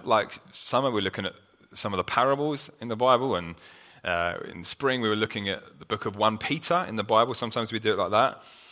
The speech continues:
Sometimes it might be a bit more thematic, where you're kind of looking at themes, which kind of ironically, like the one I'm doing today, I'm talking about the Bible, uh, in, in a thematic preach rather than, uh, working through a,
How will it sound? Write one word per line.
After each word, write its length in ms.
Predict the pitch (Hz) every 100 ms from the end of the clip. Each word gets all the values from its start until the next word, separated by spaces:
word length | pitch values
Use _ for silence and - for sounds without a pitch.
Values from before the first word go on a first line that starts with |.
| - -
Sometimes 680 | - 196 190 151 117 143 147
it 100 | 147
might 200 | 147 147
be 100 | 151
a 40 | 143
bit 160 | 160
more 320 | 151 147 147 143 - - - - -
thematic, 720 | - 156 160 - 107 80 -
where 100 | 113
you're 120 | 110
kind 260 | 113 123 120
of 60 |
looking 280 | 131 135 127
at 80 | 120 - -
themes, 640 | - 202 160 82 - - - - - - -
which 160 | - 127
kind 140 | 233
of 80 | 117
ironically, 600 | 104 123 131 - 98 104 -
like 320 | 113 104 -
the 60 | 120
one 100 | 123
I'm 60 |
doing 160 | 120 127
today, 340 | - 165 92 - -
I'm 60 | 127
talking 160 | 139
about 200 | 120 165
the 80 | 113
Bible, 480 | 117 90 85 107 120 - -
uh, 280 | 113 113 113 120
in, 120 | 123
in 180 | 120 120
a 40 |
thematic 520 | - 127 147 - 95
preach 280 | - 101 -
rather 240 | 107 110
than, 200 | 107 98 92 - -
uh, 180 | 95 95
working 360 | 117 120 117 110
through 280 | - 110
a, 60 | 101